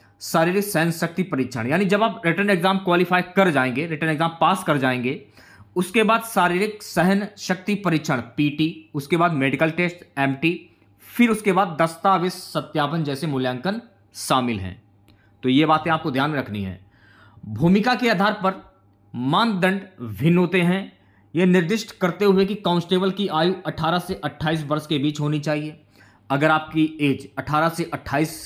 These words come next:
साल के बीच में अगर आपकी एज है कांस्टेबल में, तो आप इस फॉर्म को भर सकते हैं।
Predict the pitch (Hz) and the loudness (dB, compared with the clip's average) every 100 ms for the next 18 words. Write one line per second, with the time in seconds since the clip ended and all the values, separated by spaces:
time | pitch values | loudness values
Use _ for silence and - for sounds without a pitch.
0 | - - 156 151 147 143 147 143 147 139 | -8 -2 -2 0 -2 -2 -2 -2 -2 -2
1 | 156 147 139 147 139 135 135 143 143 131 | -4 -2 -2 -2 -4 -6 -2 -2 0 -2
2 | 175 - _ _ _ _ _ - 196 220 | -6 -14 _ _ _ _ _ 0 2 2
3 | 220 - 214 202 185 208 214 - 202 190 | 0 2 2 2 2 2 0 -2 2 2
4 | 190 | 2